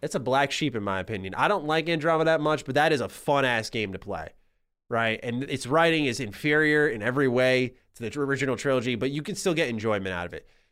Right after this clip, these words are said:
To me, with Dragon Age, it just gradually became less and less what it was. And with what we're hearing about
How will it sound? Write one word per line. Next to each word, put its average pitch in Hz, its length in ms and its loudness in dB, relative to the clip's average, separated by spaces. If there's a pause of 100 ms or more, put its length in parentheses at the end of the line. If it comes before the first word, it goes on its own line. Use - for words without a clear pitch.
(100)
To 135 80 -8
me, 202 280 2
with 147 180 0
Dragon 147 380 2
Age, 139 260 0
it 147 120 -2
just 147 340 -2
gradually 143 720 2
became 117 480 -4
less 120 340 -2
and 107 240 -2
less 101 380 -2 (420)
what 123 480 0
it 123 120 -2
was. 95 500 -4 (500)
And 156 280 0 (340)
with 165 240 2
what 196 140 2
we're 208 160 0
hearing 302 460 0
about 147 500 2